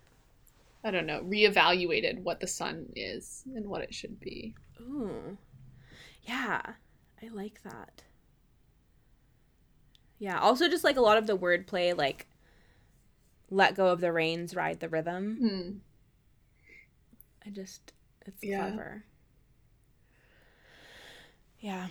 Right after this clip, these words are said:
Speaker 2: I really, really love this one.
Speaker 1: Me too.
Speaker 2: It's just very interesting.
Speaker 1: Yeah.
Speaker 2: And it sounds so different from the other songs. But it's also such a good album closer.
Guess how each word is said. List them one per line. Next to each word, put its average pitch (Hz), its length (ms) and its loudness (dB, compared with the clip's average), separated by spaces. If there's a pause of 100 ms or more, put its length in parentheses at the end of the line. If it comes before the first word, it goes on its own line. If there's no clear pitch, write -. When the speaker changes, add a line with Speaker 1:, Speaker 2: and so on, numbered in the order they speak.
(140)
Speaker 2:
I 233 140 6
really, 233 320 10
really 185 200 8
love 170 360 2 (240)
this 175 220 -4
one. - 360 -6
Speaker 1:
Me 226 140 -2
too. - 380 -12
Speaker 2:
It's 208 140 -2
just 220 160 0
very 220 180 8
interesting. 175 1000 -2 (320)
Speaker 1:
Yeah. 190 380 -2 (1200)
Speaker 2:
And 185 120 -8
it - 180 -14
sounds 165 320 -6
so 165 160 -4
different - 400 -12
from - 380 -14 (540)
the - 120 -12
other - 200 -12
songs. - 400 -14
But 220 140 6
it's 220 120 2
also 202 260 6
such 190 260 -6
a 180 40 -8
good 165 420 -6 (240)
album 190 300 -12
closer. - 360 -18